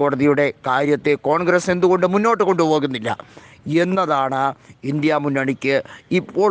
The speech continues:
ഉണ്ടാകുന്ന മങ്ങൽ. ആ മങ്ങൽ തിരുത്താൻ തയ്യാറായില്ലെങ്കിൽ അതെങ്ങും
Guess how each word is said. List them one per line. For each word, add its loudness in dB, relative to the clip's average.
ഉണ്ടാകുന്ന 0
മങ്ങൽ. -2
ആ 2
മങ്ങൽ -2
തിരുത്താൻ -2
തയ്യാറായില്ലെങ്കിൽ -2
അതെങ്ങും 0